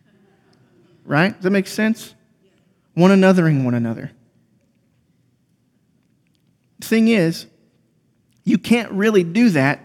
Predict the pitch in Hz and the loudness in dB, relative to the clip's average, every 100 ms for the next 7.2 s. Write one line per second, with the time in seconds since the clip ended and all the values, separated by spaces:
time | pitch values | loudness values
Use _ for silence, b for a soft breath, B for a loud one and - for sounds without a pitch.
0 | _ b b _ - 294 175 - - _ | _ b b _ -2 2 2 2 -12 _
1 | - _ - _ _ _ _ _ _ _ | -20 _ -20 _ _ _ _ _ _ _
2 | _ - 165 170 170 165 156 117 - - | _ -2 2 4 4 2 0 -2 -12 -18
3 | - - _ _ _ _ _ _ B B | -18 -18 _ _ _ _ _ _ B B
4 | _ _ _ _ _ _ _ _ _ 180 | _ _ _ _ _ _ _ _ _ -2
5 | 220 190 190 185 175 165 160 139 165 147 | -2 0 0 2 2 2 0 -2 -4 -4
6 | 127 123 117 - _ - 147 135 143 131 | -6 -10 -12 -14 _ -12 -10 -8 -6 -6
7 | 123 - | -8 -14